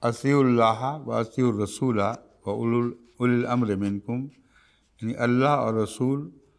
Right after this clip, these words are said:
और अपने बादशाहों की ताबेदारी करो। उलिल अम्र का ये माना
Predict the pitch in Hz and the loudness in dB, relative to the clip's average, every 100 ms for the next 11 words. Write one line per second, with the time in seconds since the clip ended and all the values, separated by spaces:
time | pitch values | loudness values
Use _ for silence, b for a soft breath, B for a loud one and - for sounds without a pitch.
0 | b _ _ 120 123 123 135 131 107 110 | b _ _ 0 0 0 0 0 2 0
1 | 110 - 127 131 156 151 127 - 110 107 | 0 -2 -2 0 0 -2 -4 -2 0 0
2 | 104 98 95 95 92 92 - _ _ _ | -2 -4 -6 -10 -12 -14 -18 _ _ _
3 | _ _ _ _ _ _ _ _ _ _ | _ _ _ _ _ _ _ _ _ _
4 | _ _ _ _ _ _ _ 127 127 123 | _ _ _ _ _ _ _ -2 0 0
5 | 135 160 160 151 120 113 101 127 123 139 | 0 0 0 0 2 2 0 -4 0 2
6 | 123 101 92 107 | 4 2 0 -4